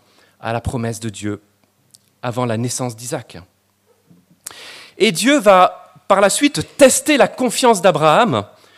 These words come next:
en lui demandant d'offrir ce fils unique en sacrifice.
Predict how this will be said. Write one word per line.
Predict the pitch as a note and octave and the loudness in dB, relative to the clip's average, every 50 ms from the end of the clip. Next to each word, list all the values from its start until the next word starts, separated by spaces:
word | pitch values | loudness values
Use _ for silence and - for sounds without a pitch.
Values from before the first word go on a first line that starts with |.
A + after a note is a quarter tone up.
| _ - - _ - | _ -20 -16 _ -4
en | E3 | -2
lui | F3+ G3 A3+ F3+ | -2 -2 -2 -2
demandant | F3 B3+ B3 C4 C4 A#3+ F3+ A3+ C4 C4+ A#3 | -2 -2 0 2 2 2 2 2 2 2 0
d'offrir | D#3 C#3 - B3+ A3 - - - - C#4+ D4+ - - | -2 -4 -4 -4 -4 -4 -8 -6 -4 -4 -4 -4 -4
ce | - - - - G#3 G#3 | -4 -4 -4 -4 -4 -4
fils | F#3 - - - - - - - - - - - - B3 A#3+ - - - - | -4 -4 -6 -6 -6 -6 -8 -8 -10 -10 -10 -6 -6 -4 -2 -2 -4 -4 -4
unique | F#3+ F#3 F3+ A#3+ B3 - - - A#2 A2 G#2+ _ _ _ _ _ _ _ _ _ _ _ _ _ _ _ _ _ _ _ _ _ _ _ _ _ _ | -2 -2 -2 -2 -4 -4 -6 -8 -8 -8 -10 _ _ _ _ _ _ _ _ _ _ _ _ _ _ _ _ _ _ _ _ _ _ _ _ _ _
en | - C#3 | -12 -10
sacrifice. | - - - E3 - - D#3+ C3 - A2+ G#2+ - - - - - _ | -8 -6 -8 -8 -8 -10 -12 -12 -12 -12 -12 -10 -10 -10 -12 -14 _